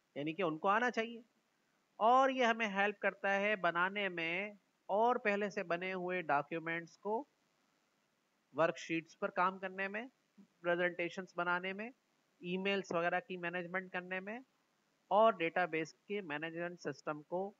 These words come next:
create करने में और edit करने में। बात समझ में आ रही है? ये Microsoft Office का काम है। File, समझ में आ रही बात?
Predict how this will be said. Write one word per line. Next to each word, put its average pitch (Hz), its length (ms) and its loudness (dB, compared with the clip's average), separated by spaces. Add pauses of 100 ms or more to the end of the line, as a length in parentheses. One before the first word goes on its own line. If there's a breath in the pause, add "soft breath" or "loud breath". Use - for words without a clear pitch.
(240)
create 165 400 -2
करने 143 300 -4
में 175 280 -8 (100)
और 147 140 -2
edit 127 280 -8
करने - 240 -14
में। - 140 -20 (1080)
बात 147 160 0
समझ 165 180 -4
में 185 100 0
आ 180 60 4
रही 196 160 -4
है? 240 60 -8 (1700)
ये 190 140 2
Microsoft 175 580 -2
Office 156 300 -4
का 185 180 -4 (1080)
काम 143 280 -2
है। 127 120 -12 (920)
File, 165 220 0
समझ 175 180 -4
में 175 120 -4
आ 175 40 0
रही 180 120 -6
बात? 190 200 -8